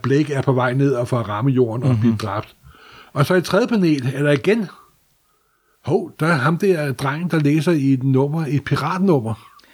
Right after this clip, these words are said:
Speaker 2: Ja,
Speaker 1: En
Speaker 2: The Black
Speaker 1: pirattegneserie.
Speaker 2: Freighter.
Speaker 1: Fra den her, øh, alternative virkelighed, der er superhelte for, forsvundet. De er ikke blevet populære.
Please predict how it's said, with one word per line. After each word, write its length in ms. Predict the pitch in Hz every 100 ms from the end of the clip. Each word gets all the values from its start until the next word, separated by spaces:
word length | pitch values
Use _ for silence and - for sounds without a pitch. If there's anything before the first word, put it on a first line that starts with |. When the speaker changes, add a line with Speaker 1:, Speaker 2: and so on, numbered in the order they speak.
| - 120
Speaker 2:
Ja, 180 | 180
Speaker 1:
En 80 | 220
Speaker 2:
The 80 | 180
Black 140 | 143
Speaker 1:
pirattegneserie. 520 | 117 208 - 165 220 262 147
Speaker 2:
Freighter. 220 | 131 110 - - - - -
Speaker 1:
Fra 140 | - 147
den 200 | 165 240
her, 260 | 247 202 160
øh, 360 | 156 151 147 143 - - - 175 185
alternative 400 | - 135 185 185
virkelighed, 240 | 156 175 156
der 80 |
er 60 | 170
superhelte 480 | - 202 208 180 151
for, 580 | - - 156 139 139 131
forsvundet. 560 | 156 - 156 170 185 - _ -
De 60 | 175
er 20 |
ikke 100 | 185
blevet 180 | 240 165
populære. 460 | 156 127 120 104